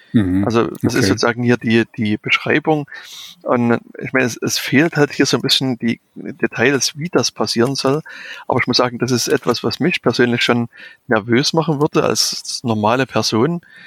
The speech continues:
Speaker 2: wenn, wenn sozusagen Daten modifizieren, ko-, also hinzufügen oder löschen,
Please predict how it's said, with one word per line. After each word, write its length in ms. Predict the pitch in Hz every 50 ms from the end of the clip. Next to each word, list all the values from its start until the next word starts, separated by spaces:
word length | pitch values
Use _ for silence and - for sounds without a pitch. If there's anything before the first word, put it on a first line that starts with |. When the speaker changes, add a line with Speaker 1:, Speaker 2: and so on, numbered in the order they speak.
| - - _ _
Speaker 2:
wenn, 320 | - 123 120 120 117 104
wenn 220 | 113 120 110 117 110
sozusagen 640 | - - - 123 117 - 117 107 117 120 - - - _ -
Daten 320 | 107 113 156 - - 143
modifizieren, 880 | 117 113 120 - 131 120 - 117 - - - - 160 180 165 139 113 107 - _ _ _ _ _ _ - -
ko-, 140 | - 160 - - _ - - - -
also 440 | 160 123 117 123 113 - - - - - 104 - - _ -
hinzufügen 600 | 131 123 123 117 - 160 170 - 165 143 135 120
oder 220 | - 123 - 117
löschen, 380 | 110 123 175 - - 156 143